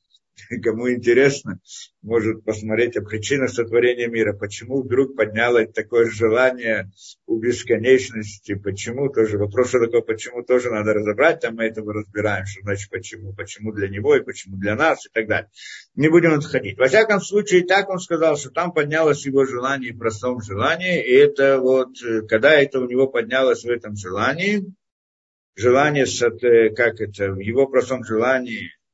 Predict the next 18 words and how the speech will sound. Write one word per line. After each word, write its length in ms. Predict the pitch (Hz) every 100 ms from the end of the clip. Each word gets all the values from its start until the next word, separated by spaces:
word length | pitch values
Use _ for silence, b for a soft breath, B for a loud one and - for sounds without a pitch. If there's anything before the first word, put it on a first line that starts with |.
| _ _ _ _ _ _ _
поднялась 580 | 107 107 127 135 117 98
идея, 380 | 107 98 131 123
что 260 | - 110 107
вот 220 | 113 113
создать, 640 | - 107 98 95 123 113
со-, 220 | - 120
э, 540 | 120 110 110 110 107 104
да, 200 | 113 113
вывести 600 | 113 143 127 123 - 110
мир 420 | 110 123 131 131
конечный, 800 | - 98 98 78 - 110 117 123 120 -
по 260 | 151 139
известной 460 | 107 131 135 127 101
причине, 400 | 110 110 123 104
которую 380 | 104 101 101 98
он 20 |
здесь 160 | 92
приводит, 640 | - - 82 82 87 127